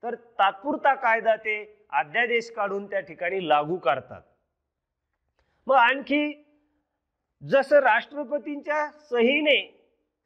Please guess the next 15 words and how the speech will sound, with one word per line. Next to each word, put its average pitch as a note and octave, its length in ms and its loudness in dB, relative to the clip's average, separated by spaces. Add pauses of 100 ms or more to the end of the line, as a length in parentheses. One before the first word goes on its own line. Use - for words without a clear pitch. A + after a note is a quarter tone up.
स्वाक्षरीने B3+ 1040 -2 (520)
त्या A#3+ 120 0
ठिकाणी B3 440 -4
कायदा A3+ 500 2
होतो A3+ 600 -4
भारत C3+ 300 -2
देशाचा, F3 640 -12 (600)
तसाच C4 400 0
राज्याचा G#3+ 800 0
एखादा A#3+ 400 -2
कायदा G#3 520 -6 (540)
विधिमंडळाने C4+ 840 0
संमत A3+ 380 -6 (120)
केल्यानंतर F#3+ 840 0 (420)
त्यावर C4 640 4